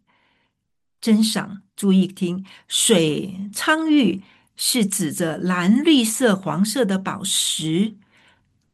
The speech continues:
这边，这边是什么颜色呢？这边是蓝绿色和黄色的宝石表征。你看到它的颜色是，好像是又是蓝，又是绿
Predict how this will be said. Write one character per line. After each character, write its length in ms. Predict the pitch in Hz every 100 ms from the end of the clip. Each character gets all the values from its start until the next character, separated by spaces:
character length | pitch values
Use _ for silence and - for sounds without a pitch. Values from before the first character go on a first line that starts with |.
| _
这 180 | - 262
边， 600 | 226 262 262 254 262 254 _
这 160 | - 320
边 180 | 285 285
是 140 | 285
什 180 | 254 190
么 180 | 185 214
颜 200 | 208 220
色 280 | 220 311 269
呢？ 180 | 254
这 140 | 254 269
边 160 | 233
是 220 | 226 240 220
蓝 340 | 180 160 214
绿 180 | 302 254
色 220 | 220 247
和 120 | 208
黄 280 | 185 160 165
色 200 | 190 254
的 120 | 202
宝 240 | 190 - -
石 680 | 196 - - 170 170 185 214 - _ _ _ _ _ _ -
表 260 | 165 175
征。 540 | - 226 214 226 226 - _ _ _ _ _ _ _ _ _ _ _ _ _ _ _ _ _ _ _
你 80 | -
看 240 | 165 - 240
到 80 |
它 80 | 240
的 120 | 240
颜 200 | 233 185
色 220 | 220 269 240
是， 220 | 247 240
好 180 | 214 180
像 240 | 269 254
是 640 | 240 262 262 247 226 208 196 _ _ _ _ _ _ -
又 160 | 302
是 200 | 277 277
蓝， 260 | 233 196 214
又 100 | 269
是 240 | 226 269
绿 540 | 262 311 285 208 -